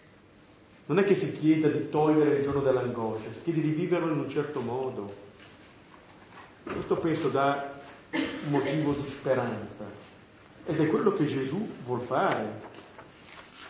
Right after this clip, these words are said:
Addirittura lo voleva oltrepassare, come dire, "Potete venire dietro benissimo." È la loro paura che li trattiene e che di fatto costringe anche Gesù a fermarsi e a salire sulla barca.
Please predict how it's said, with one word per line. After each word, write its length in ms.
Addirittura 440
lo 140
voleva 260
oltrepassare, 800
come 160
dire, 220
"Potete 320
venire 260
dietro 280
benissimo." 680
È 80
la 80
loro 240
paura 760
che 120
li 160
trattiene 760
e 100
che 120
di 120
fatto 400
costringe 560
anche 300
Gesù 280
a 60
fermarsi 720
e 100
a 40
salire 360
sulla 240
barca. 500